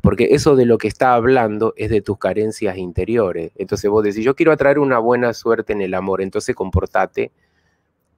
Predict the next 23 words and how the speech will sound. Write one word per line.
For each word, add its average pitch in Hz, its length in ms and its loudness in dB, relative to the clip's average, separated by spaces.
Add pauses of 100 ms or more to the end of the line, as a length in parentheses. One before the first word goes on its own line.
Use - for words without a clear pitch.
(220)
de 107 240 -4
tal 131 380 0
manera 107 520 -4
que 95 160 -6
vos 107 260 4
vibres 107 380 -2
bien 110 240 -2
y 104 80 -10
te 110 160 -4
ames 113 300 -2
y 104 80 -8
te 98 160 -6
respetes 98 640 -4
y 95 80 -8
no 104 140 -2
aceptes 98 460 -4
ninguna 98 400 -6
otra 101 240 -6
relación 92 760 -8 (720)
que 90 140 -2
no 92 100 0
sea 101 220 0
saludable. 90 800 -2